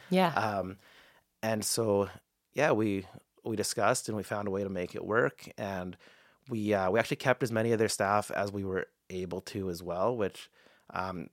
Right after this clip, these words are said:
Speaker 2: she made clear was quite important to her that we try. She's like, "You know, I know you can't take everybody potentially, but do what you can to try to keep, keep as many people," 'cause she did really care about her staff too. Like, she's just, like, a good person.
Speaker 1: Yeah.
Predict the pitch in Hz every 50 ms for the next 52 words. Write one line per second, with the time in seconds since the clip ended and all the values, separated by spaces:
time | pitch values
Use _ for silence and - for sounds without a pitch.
0 | _ - - - - 110 107 107 104 101 98 - - - - 101 95 95 92 92
1 | 90 90 - _ _ _ - - - 104 95 92 90 - - 92 90 - 92 87
2 | - - - - - 92 92 90 - - - 90 - - - 90 80 78 85 85
3 | 95 - 110 101 95 90 - 107 92 87 92 92 92 95 90 90 - - 92 90
4 | 85 85 87 - _ _ _ _ _ _ _ _ _ _ _ _ _ _ _ _
5 | _ _ _ _ _ _ _ _ - - - 98 - - 87 110 101 107 104 104
6 | 101 98 101 95 - - - - - 104 107 - - 113 107 98 101 90 - -
7 | 113 107 104 - 107 98 - - 95 95 95 92 - - - - 113 104 101 -
8 | - - 95 87 - _ - - - - 113 104 110 101 107 98 95 95 - -
9 | 90 - - 90 - - - - 135 139 143 120 117 107 98 - - 87 87 90
10 | 90 85 90 87 - - 85 85 90 90 - - 101 98 - - 143 143 131 156
11 | 147 - 160 151 123 107 107 104 - - 87 87 87 - 87 - - - - 285
12 | 359 427 -